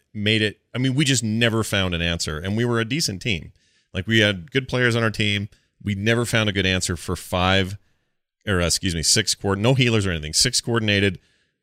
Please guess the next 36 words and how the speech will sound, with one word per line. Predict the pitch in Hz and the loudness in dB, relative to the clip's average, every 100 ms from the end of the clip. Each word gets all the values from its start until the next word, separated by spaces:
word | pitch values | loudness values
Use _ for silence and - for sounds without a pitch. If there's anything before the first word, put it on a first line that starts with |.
| - | -6
uh, | 90 87 87 85 - | -2 0 -2 -4 -4
Junkrats | 117 113 101 90 - | -2 0 2 2 0
that | 95 | -4
would | 92 | -4
hide | 101 110 | 0 0
in | 110 | 0
the | 95 | 0
weirdest | 92 120 131 | 0 0 0
places. | - 110 101 104 98 - | 0 0 2 0 -2 -4
They'd | 85 80 | -6 -4
be | |
in | 82 - | -6 -4
every | 123 120 120 _ - | -6 -4 -8 _ -4
nook | 120 107 | -2 -2
and | 101 | -4
cranny. | - 98 95 92 - - | -4 -2 -2 -4 -6 -8
Every | 120 | -6
time | 120 123 | -4 -4
you | 117 | -6
come | - 110 | -6 -4
around | 104 | -4
a | 98 | -4
corner, | - 98 | -6 -6
there'd | 87 | -6
be | 85 | -8
two | - 127 120 | -6 -2 -2
up | 107 | -2
on | 101 | -4
top | - 95 92 | -2 -4 -2
raining | 95 98 90 | -2 -2 -2
hell | 90 85 | -2 -2
down | 87 85 | -2 -2
on | 85 | -4
you. | 87 85 - _ _ | -4 -6 -8 _ _
Tires | - 117 127 131 131 | -2 2 4 4 2
popping | - 113 107 - 98 | -2 -2 -2 -2 -6